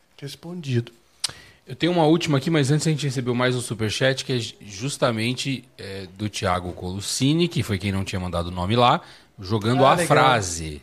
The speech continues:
Speaker 2: né?
Speaker 1: Ah, ego, ego sum alpha et omega, principio et fines ego sit-,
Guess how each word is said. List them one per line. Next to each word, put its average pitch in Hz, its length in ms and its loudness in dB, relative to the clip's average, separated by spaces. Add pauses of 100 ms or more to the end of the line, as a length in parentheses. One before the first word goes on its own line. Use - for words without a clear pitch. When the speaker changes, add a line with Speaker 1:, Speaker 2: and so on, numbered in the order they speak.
Speaker 2:
né? 113 340 -6 (220)
Speaker 1:
Ah, 180 340 4 (220)
ego, 160 500 2 (100)
ego 160 360 2
sum 147 320 0 (100)
alpha 156 520 0
et 135 280 -6
omega, 113 520 -10 (400)
principio 160 640 0
et 160 140 0
fines 190 640 2
ego 139 320 2
sit-, - 380 -6